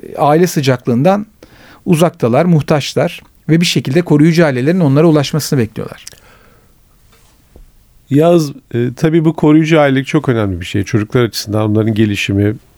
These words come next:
Speaker 2: işte topluma birey kazandırma açısından. Tabii, e, belki de bilmeyenler, e, çok farklı bir beklenti içerisinde de olabilirler. Çünkü bu anladığım kadarıyla bir de,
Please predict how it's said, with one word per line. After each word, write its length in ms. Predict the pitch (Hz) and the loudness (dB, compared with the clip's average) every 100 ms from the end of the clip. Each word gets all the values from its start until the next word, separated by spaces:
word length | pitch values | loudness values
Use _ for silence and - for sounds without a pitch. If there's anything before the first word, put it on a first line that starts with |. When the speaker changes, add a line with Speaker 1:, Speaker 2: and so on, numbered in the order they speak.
| _ - | _ -20
Speaker 2:
işte 180 | - 117 | -12 -10
topluma 440 | 101 113 110 110 101 | -4 -4 -2 -4 0
birey 200 | 113 117 | -2 0
kazandırma 560 | 117 98 98 92 92 | -2 -2 -2 -2 -4
açısından. 500 | 92 - 104 127 185 190 - - - _ | -6 -6 -6 -4 -6 -8 -20 -20 -20 _
Tabii, 240 | - 180 156 - _ _ - - | -2 0 0 -6 _ _ -20 -4
e, 300 | 127 123 127 | 0 0 2
belki 300 | 165 175 175 | 0 0 0
de 120 | 170 | 0
bilmeyenler, 720 | 214 208 131 110 101 175 196 160 | 2 2 0 0 0 -2 -4 -6
e, 380 | 117 110 110 85 90 - - 151 143 | -4 -2 -4 -4 -8 -12 -18 -20 -2
çok 240 | 165 160 | -2 -2
farklı 420 | - 143 143 165 | 0 0 0 0
bir 220 | 127 98 - | 0 -2 -6
beklenti 480 | 110 - 123 123 131 | -4 0 0 0 -6
içerisinde 520 | - 120 117 147 156 | 0 0 0 -8 -4
de 40 | |
olabilirler. 680 | 180 139 139 127 113 90 92 | 0 2 0 0 -2 -2 -6
Çünkü 260 | - 123 123 | -6 -6 -2
bu 240 | 120 123 - | 0 0 -2
anladığım 380 | 120 123 143 | -2 0 -2
kadarıyla 360 | 143 110 107 147 | -2 -2 0 0
bir 80 | 131 | 2
de, 200 | 143 | 0